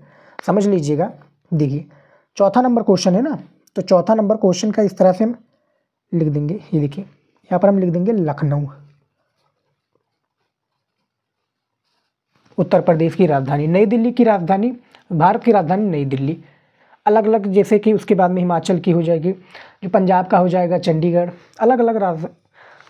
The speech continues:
उसकी हो जाएगी राजधानी। तो ये भी हमारा हो गया लखनऊ उत्तर प्रदेश। फिर देखिए पाँच नंबर क्वेश्चन है, जो कि आखिरी है, कि वह स्थान जहाँ से उत्तर प्रदेश में अठारह सौ सत्तावन की क्रांति हुई थी।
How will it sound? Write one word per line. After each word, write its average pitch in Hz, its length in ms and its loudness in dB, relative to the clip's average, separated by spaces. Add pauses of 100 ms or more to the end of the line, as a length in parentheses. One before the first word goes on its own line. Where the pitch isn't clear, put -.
(340)
उसकी 233 360 -2 (360)
हो 175 100 2
जाएगी 165 220 2
राजधानी। 135 460 -4 (720)
तो 175 60 -4
ये 190 80 2
भी 185 100 2
हमारा 180 200 0
हो 180 100 0
गया 240 180 -6 (680)
लखनऊ 190 320 2
उत्तर 160 240 -2
प्रदेश। 139 420 -6 (380)
फिर 226 120 2
देखिए 240 220 2
पाँच 202 260 0
नंबर 208 200 2
क्वेश्चन 180 340 2
है, 196 60 2
जो 185 100 -2
कि 185 140 4
आखिरी 175 300 4
है, 214 80 2
कि 240 120 2
वह 185 240 2
स्थान 196 340 0
जहाँ 185 240 -2
से 240 180 0
उत्तर 208 340 0
प्रदेश 185 420 2
में 139 140 0 (340)
अठारह 208 520 0
सौ 277 160 2
सत्तावन 220 600 0
की 247 140 2
क्रांति 180 400 2
हुई 151 200 -2
थी। 147 200 -8